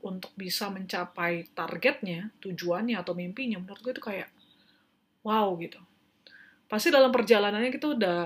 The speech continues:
sering dengar lah, pasti ada naik turun, ada gelombang, ada bahkan tsunami yang besar, yang berat banget, yang, eh, itu mungkin buat sebagian orang udah kayak nggak sanggup, gitu. Tapi kan setiap orang itu dikasih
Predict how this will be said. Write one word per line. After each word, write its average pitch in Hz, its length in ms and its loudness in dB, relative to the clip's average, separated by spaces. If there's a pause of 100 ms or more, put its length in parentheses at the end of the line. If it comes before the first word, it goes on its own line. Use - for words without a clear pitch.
sering 196 320 -8
dengar 185 240 -6
lah, 160 80 -6
pasti 175 240 -4
ada 196 160 -2
naik 175 240 -4
turun, 165 560 -4
ada 170 400 -4
gelombang, 170 800 -2
ada 165 160 -8
bahkan 165 320 -12
tsunami 170 480 -8
yang 165 160 -10
besar, 175 400 -2
yang 165 240 -4
berat 175 480 -2
banget, 165 320 -6
yang, 175 180 -4 (840)
eh, 170 480 -2
itu 240 240 0 (720)
mungkin 233 560 4 (160)
buat 208 400 2
sebagian 190 560 2
orang 220 240 0
udah 220 160 0
kayak 170 240 0
nggak 165 80 -4
sanggup, 170 480 -6
gitu. - 160 -14 (240)
Tapi 180 240 -6
kan 233 160 0
setiap 185 240 -2
orang 180 160 -2
itu 208 160 -2
dikasih 202 640 -4